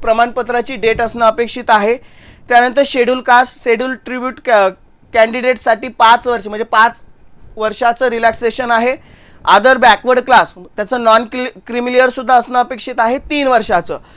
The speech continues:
आणि person with the benchmark disabilities, म्हणजे अंधत्व किंवा दिव्यांग ज्याला म्हणतोय आपण, त्या ॲक्टनुसार दहा वर्षाचं रिलॅक्सेशन.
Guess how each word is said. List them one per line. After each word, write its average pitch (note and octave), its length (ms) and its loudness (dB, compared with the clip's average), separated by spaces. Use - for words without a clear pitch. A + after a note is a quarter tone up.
आणि A#3 220 2
person A#3+ 420 4
with C#4 200 -2
the C#4+ 120 4
benchmark C4+ 640 2
disabilities, B3 720 -2
म्हणजे A3 220 -8
अंधत्व A#3+ 640 -6
किंवा B3+ 180 -10
दिव्यांग A3+ 500 -2
ज्याला A#3+ 300 4
म्हणतोय A#3+ 320 0
आपण, A#3+ 320 2
त्या B3 100 2
ॲक्टनुसार A3+ 760 2
दहा G#3+ 240 4
वर्षाचं G3+ 460 0
रिलॅक्सेशन. D#3+ 600 -6